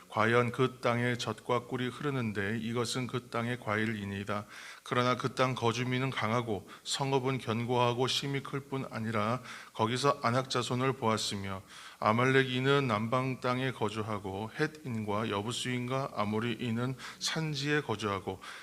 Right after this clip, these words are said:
가나안인은 해변과 요단가에 거주하더이다." 갈렙이 모세 앞에서 백성을 조용하게 하고 이르되, "우리가 곧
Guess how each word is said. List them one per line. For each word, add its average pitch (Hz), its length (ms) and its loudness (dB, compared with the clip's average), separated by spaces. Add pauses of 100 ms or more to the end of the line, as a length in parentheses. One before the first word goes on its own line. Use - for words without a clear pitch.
가나안인은 135 1000 2
해변과 139 580 2
요단가에 113 600 0
거주하더이다." 104 880 -2 (400)
갈렙이 123 480 4
모세 120 640 2
앞에서 120 540 0
백성을 123 460 -2
조용하게 117 480 0
하고 113 320 -2
이르되, 101 400 -2 (360)
"우리가 127 360 4
곧 131 240 4